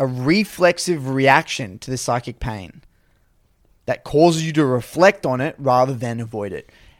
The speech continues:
And I've worked with many, many clients. I'm gonna shout out Zenji, a cli-, one of my clients, who time and time and time again, his default response when shit gets hard is to avoid the pain.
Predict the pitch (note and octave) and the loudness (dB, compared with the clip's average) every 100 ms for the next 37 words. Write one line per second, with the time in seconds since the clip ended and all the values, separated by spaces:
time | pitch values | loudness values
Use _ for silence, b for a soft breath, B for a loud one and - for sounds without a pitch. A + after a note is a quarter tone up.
0 | - B2 C3+ D3 E3 D#3+ C#3+ B2 B2 D#3 | -10 0 2 6 6 4 0 -4 -2 0
1 | E3+ E3+ E3+ D#3 D3+ E3 A3 - - C3+ | 2 2 2 0 0 0 -4 -10 -10 -8
2 | B2 A#2 - - B2+ A#2+ B2 D3+ E3 C#3+ | -6 -6 -6 -2 0 0 -2 0 0 0
3 | C3 G3+ _ b b b b b b _ | -2 -4 _ b b b b b b _
4 | _ - - D3+ C#3 C#3+ C#3 C3+ C3+ B2+ | _ -20 -6 -4 0 -2 0 -2 0 0
5 | C#3+ C#3+ - C#3+ C#3+ C#3 - - C3 D3 | 0 -2 -4 0 2 0 -4 -4 0 2
6 | E3 C#3+ C#3+ D3 C#3+ C#3+ B2+ C#3+ C3 A#2+ | 0 0 -2 0 -2 -4 -4 -4 -4 -6
7 | C#3 G3 b b b b b b _ _ | -6 -12 b b b b b b _ _
8 | _ C#3+ A2+ C3+ D3 G3+ F#3+ F#3+ - C#3 | _ -8 -4 -4 0 -2 -2 -4 -4 -4
9 | - C3 - C#3 B2 - - B2+ A#2+ B2 | -4 -8 -8 -8 -4 -6 -4 -2 0 -2
10 | - C#3 C3 C#3+ C#3+ A#2+ A#2+ A#2 A#2 - | -6 -12 -10 -6 -6 -4 -6 -6 -8 -8
11 | A2 G#2 G#2+ | -8 -10 -16